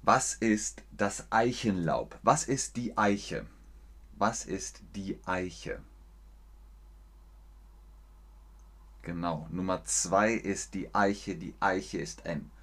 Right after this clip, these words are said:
Baum. Nummer eins ist der Kaktus, Nummer zwei ist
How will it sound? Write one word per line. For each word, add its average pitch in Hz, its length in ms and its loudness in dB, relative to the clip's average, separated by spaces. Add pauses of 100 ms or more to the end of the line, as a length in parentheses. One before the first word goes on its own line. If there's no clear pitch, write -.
(180)
Baum. 82 560 4 (1200)
Nummer 90 360 4
eins 120 360 4
ist - 320 -6
der 92 240 0
Kaktus, - 680 -2
Nummer 90 360 0
zwei 101 440 4
ist 80 520 -4